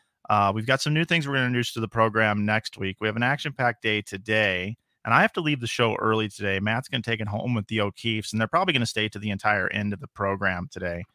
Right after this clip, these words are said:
But there's a lot going on in, in our world, and I, and I wanna dive into that a little bit here. Um, the first thing I need to say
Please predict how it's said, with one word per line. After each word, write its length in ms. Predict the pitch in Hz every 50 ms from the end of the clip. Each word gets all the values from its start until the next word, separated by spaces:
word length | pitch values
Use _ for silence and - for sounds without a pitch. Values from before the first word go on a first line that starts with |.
| _ _ _ _ _ _ _
But 80 | - 123
there's 140 | 147 147
a 60 | 151 156
lot 280 | 165 170 190 208 208
going 260 | 185 180 170 151 139
on 260 | 123 113 113 110 107 107
in, 140 | 104 101 - -
in 140 | - 110 101
our 240 | 98 98 98 98 95
world, 460 | 90 92 95 92 90 90 90 92 -
and 100 | 101 92
I, 120 | 113 120 -
and 100 | - -
I 60 | 147 165
wanna 220 | 175 202 208 170
dive 340 | 131 127 113 113 107 107 107
into 180 | 104 101 101 92
that 300 | 80 90 87 85 - - _ -
a 60 | 98
little 280 | 101 101 98 95 98 95
bit 220 | - 98 92 -
here. 340 | 110 98 98 95 - - - _ _ _ _ _ _ _ _ _
Um, 380 | - 117 113 107 107 104 104 104
the 80 | 110 117
first 260 | - 165 175 180 -
thing 100 | - 156
I 40 | 139
need 160 | 135 127 113
to 40 | 110
say 420 | - - 107 101 98 95 98 104